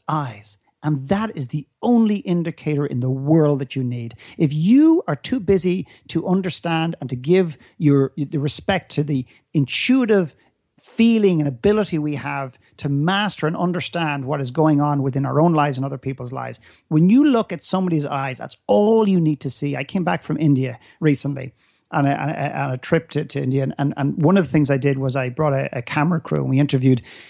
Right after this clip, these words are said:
people. Uh, we did a social experiment where we brought people on this trip to, to, to expose them to giving, and we followed how it impacted them. But one of the things I did there is I, I interviewed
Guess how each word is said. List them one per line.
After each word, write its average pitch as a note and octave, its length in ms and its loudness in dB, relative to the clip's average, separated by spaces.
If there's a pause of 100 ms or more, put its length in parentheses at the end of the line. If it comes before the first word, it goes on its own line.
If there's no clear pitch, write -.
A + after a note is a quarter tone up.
(180)
people. C#3+ 520 4 (100)
Uh, C3 220 2
we C3+ 100 0
did E3+ 120 2
a D3+ 40 2
social F3 360 0
experiment C#3 360 0
where B2 120 0
we A#2 40 -8
brought D3+ 200 0
people D3 220 -6
on C3 100 -8
this C3 140 -10
trip C#3+ 260 -12
to, B2+ 220 -8
to, - 200 -10
to A#2+ 220 -10 (220)
expose E3 380 2
them D#3 100 4
to C#3 80 0
giving, C3+ 340 2
and B2+ 100 0
we C3 80 2
followed D#3 400 2
how C#3+ 280 -4
it B2+ 60 -4
impacted B2+ 520 -8
them. A#2 160 -18 (220)
But D#3 80 0
one F3 180 4
of A#3+ 80 2
the G3 60 -2
things E3+ 180 0
I - 80 -2
did C#3+ 200 -2
there C3 140 0
is C3 100 -6
I, C#3 220 -4
I B2+ 120 0
interviewed C#3+ 400 -2